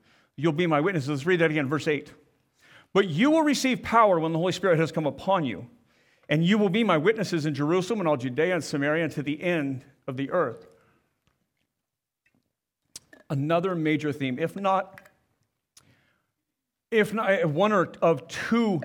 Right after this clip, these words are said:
main themes in the book of Acts, is the pouring out of the Spirit on the church. Even look at in this chapter, verse two, Jesus gave commands through the Holy Spirit to the apostles. Verse four, the disciples would be baptized or immersed in the Holy Spirit. Verse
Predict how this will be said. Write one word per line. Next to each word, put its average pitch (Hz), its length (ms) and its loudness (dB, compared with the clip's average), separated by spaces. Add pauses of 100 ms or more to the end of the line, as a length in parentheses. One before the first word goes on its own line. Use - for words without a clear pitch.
(120)
main 185 680 2
themes 120 640 -4 (300)
in 143 80 -4
the 135 80 -2
book 135 180 -4
of 123 100 -4
Acts, - 460 -6 (1000)
is 139 140 -2
the 135 80 -6
pouring 170 300 -4
out 151 80 0
of 139 40 -6
the 135 60 -8
Spirit 147 400 -6
on 120 80 -6
the 113 80 -12
church. - 560 -18 (1300)
Even 214 240 0
look 202 120 0
at - 80 -6
in 160 140 -2
this 160 140 -2
chapter, 131 360 -2
verse 175 280 -2
two, 175 260 -2
Jesus 160 380 -4
gave 160 240 -4
commands 165 560 -2
through 170 180 -2
the 147 80 -2
Holy 151 220 -2
Spirit 170 360 -4
to - 60 -20
the 147 80 -8
apostles. - 640 -8 (500)
Verse 185 180 2
four, 220 440 2 (260)
the 185 80 0
disciples 180 520 0
would 156 120 -4
be 156 80 0
baptized 170 720 2
or 156 80 0
immersed 175 500 0
in 139 140 0
the 113 80 -8
Holy 170 240 -2
Spirit. 143 580 -4
Verse 170 220 -2